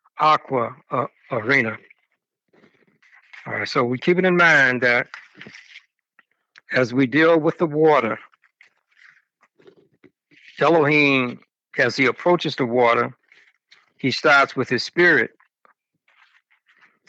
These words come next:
But man, when he approaches the water, he starts with the blood.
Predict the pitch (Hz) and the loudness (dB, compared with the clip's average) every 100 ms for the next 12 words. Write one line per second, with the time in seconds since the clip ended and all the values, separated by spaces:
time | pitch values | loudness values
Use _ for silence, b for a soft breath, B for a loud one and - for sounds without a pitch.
0 | - 117 113 143 180 170 139 131 143 143 | -6 -4 0 2 4 4 2 0 2 0
1 | - - 180 175 - 135 117 123 107 117 | -2 -2 0 0 -2 -2 -2 -4 0 2
2 | 110 107 120 - _ _ _ _ _ _ | 2 0 -6 -12 _ _ _ _ _ _
3 | _ - - 160 - 156 139 127 - 139 | _ -20 -6 -4 -2 2 2 2 -2 -8
4 | 127 107 160 180 131 101 | -6 -2 2 4 2 0